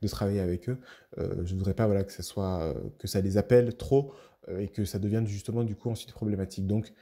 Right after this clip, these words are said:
voilà, si vous êtes de, sur la chaîne, si vous connaissez ce que je fais ici sur cette chaîne depuis au moins, euh, quelques mois, je, je dirais, euh, profitez-en vite avant que ça disparaisse pour de bon. Sinon, c'est pas grave pour les autres. Euh, ça reste intéressant, il y a plein d'autres trucs. Bon,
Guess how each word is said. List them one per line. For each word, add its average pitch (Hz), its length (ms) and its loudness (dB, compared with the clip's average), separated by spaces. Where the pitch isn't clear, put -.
voilà, - 260 -8
si - 160 0
vous 139 180 8
êtes 135 320 2
de, 113 160 -6
sur - 260 0
la 117 120 4
chaîne, 120 240 -2
si - 100 -4
vous 117 80 2
connaissez 123 520 -2
ce - 160 -8
que 110 140 2
je 107 140 4
fais 117 160 2
ici 113 240 0
sur 107 160 -4
cette 107 120 0
chaîne 110 200 0
depuis 110 420 0
au 117 80 0
moins, 120 400 6
euh, 98 320 2
quelques 127 240 -2
mois, 123 320 2
je, - 200 -16
je 101 140 -4
dirais, 101 380 0
euh, 90 220 0
profitez-en 117 800 0
vite 113 260 0
avant 98 220 2
que 98 100 -6
ça 101 100 -2
disparaisse 98 460 -2
pour 104 160 -2
de 95 80 2
bon. 117 280 2
Sinon, 120 320 2
c'est 127 140 2
pas 98 140 4
grave 113 400 4
pour 110 120 0
les 95 200 2
autres. 123 240 0
Euh, 58 220 -6
ça - 160 -2
reste 104 200 2
intéressant, 98 600 0
il 98 60 2
y 90 60 4
a 87 120 2
plein 113 160 2
d'autres 110 180 2
trucs. 110 440 0
Bon, 95 160 0